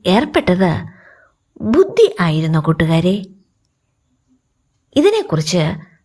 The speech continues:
നമുക്ക് അടുത്ത കഥയിൽ നിങ്ങളോട് പറയുന്നതായിരിക്കും. ഇന്നത്തെ കഥ നിങ്ങൾക്ക് ഇഷ്ടപ്പെട്ടു എന്ന് വിശ്വസിക്കുന്നു. ഇന്നത്തെ കഥയിൽ നിന്നും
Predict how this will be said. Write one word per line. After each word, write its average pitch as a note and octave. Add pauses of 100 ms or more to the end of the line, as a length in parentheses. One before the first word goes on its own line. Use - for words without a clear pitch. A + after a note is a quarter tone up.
നമുക്ക് B3+ (120)
അടുത്ത E4+ (120)
കഥയിൽ D#3 (240)
നിങ്ങളോട് E3 (120)
പറയുന്നതായിരിക്കും. E3 (760)
ഇന്നത്തെ G#4+
കഥ F#3 (340)
നിങ്ങൾക്ക് D3+
ഇഷ്ടപ്പെട്ടു C#4+
എന്ന് F#4+
വിശ്വസിക്കുന്നു. E3 (720)
ഇന്നത്തെ G#4+
കഥയിൽ G#3+
നിന്നും C4